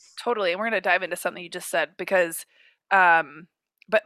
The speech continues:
but first I wanna read your bio because I love always edifying people because often sometimes we have these great bios and we've done so much shit in twenty-six years. You know, sometimes we're like,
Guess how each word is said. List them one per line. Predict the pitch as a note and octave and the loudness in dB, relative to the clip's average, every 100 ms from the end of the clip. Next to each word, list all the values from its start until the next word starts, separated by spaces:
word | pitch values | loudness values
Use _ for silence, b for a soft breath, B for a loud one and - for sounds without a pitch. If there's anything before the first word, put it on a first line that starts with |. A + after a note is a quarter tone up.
| G3 | 2
but | G#3+ G3+ | 0 2
first | B3 B3+ | 0 2
I | |
wanna | A#3 A3+ | 0 -2
read | G3+ G3 | -4 -4
your | F#3 | 0
bio | F3 F3 | 2 0
because | F3 F#3+ | -4 -4
I | G3 | -2
love | F#3 F#3+ | 0 0
always | F#3+ F#3+ | 0 0
edifying | F3 F#3 F#3 F3+ | -2 -2 -2 -4
people | F3 F3+ F#3+ F3+ | -8 -10 -8 -6
because | - G#3+ | -8 0
often | - - F4+ | 4 4 2
sometimes | F#4+ F#4+ D#4 A#3 | -4 -4 -4 -2
we | A3 | 0
have | A3+ | 0
these | A3 A#3 | 0 -6
great | G3 G3+ | -4 -4
bios | F3+ D#3+ F#3 F#3 | -2 0 0 -2
and | F#3 F3 | -10 -12
we've | G3+ F#3 | -10 -2
done | F#3+ | -2
so | F#3 F#3+ | 0 -2
much | F#3 F3+ | 0 -2
shit | - F3+ E3+ | 0 0 -2
in | F#3 F3 B B | -4 -14 B B
twenty-six | - A3 G#3+ G3+ - | -4 -2 0 -2 0
years. | G#3 G3 F3+ B B _ | 2 2 0 B B _
You | G3 | 0
know, | F3 - _ | 0 -2 _
sometimes | - G#4 G#4 | -4 -2 0
we're | G#4 | 2
like, | D4+ B3 G#3+ | 4 4 0